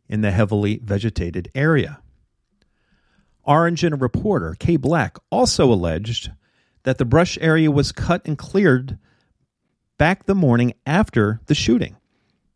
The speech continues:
Along with the inconveniently placed tree branch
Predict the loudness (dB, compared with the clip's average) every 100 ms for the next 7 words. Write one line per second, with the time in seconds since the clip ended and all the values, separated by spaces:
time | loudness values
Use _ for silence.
0 | _ _ _ _ _ -6 -2 2 2 2
1 | 0 0 -2 -4 -6 -4 -4 -4 -2 0
2 | -2 -2 -4 -2 0 0 0 -4 -8 -10
3 | _ -14 -12 -2 -2 0 -2 -4 -8 -10
4 | -14